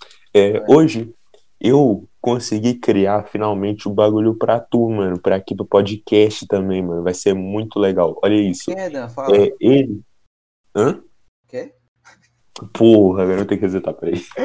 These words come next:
Speaker 2: <laughs> Não, é que eu, eu falei, "Que é, Dan? Fala." Aí tu, "Hã? O quê?" Aí eu, "Hã?" <laughs> Eu só pedi pra tu
Speaker 1: Maluco.
Speaker 2: falar o que é que tu tem pra falar. Aí tu, "Hã? O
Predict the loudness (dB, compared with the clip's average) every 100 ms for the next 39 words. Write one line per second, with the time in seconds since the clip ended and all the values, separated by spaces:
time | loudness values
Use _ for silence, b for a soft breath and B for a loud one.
0 | -8 -10 -10 -18 -18 -8 -6 -6 -8 -8
1 | -4 -4 -4 -6 -8 -6 -6 -2 -4 -4
2 | -10 -20 _ 2 4 4 4 2 0 -2
3 | -2 -2 -4 -6 -8 -8 -4 -4 -4 -10
4 | -10 -10 -18 _ 0 0 2 -6 -10 -14
5 | -16 -16 _ _ -18 -18 _ _ -16 -8
6 | -6 -2 -2 -4 -6 0 2 2 -2 -4
7 | -4 -4 -6 -10 _ -18 -18 _ _ -8
8 | -8 -10 -12 -6 0 2 4 4 4 4
9 | 2 0 -4 -14 -10 -10 -10 -8 -8 -6
10 | -8 -8 -8 -8 -10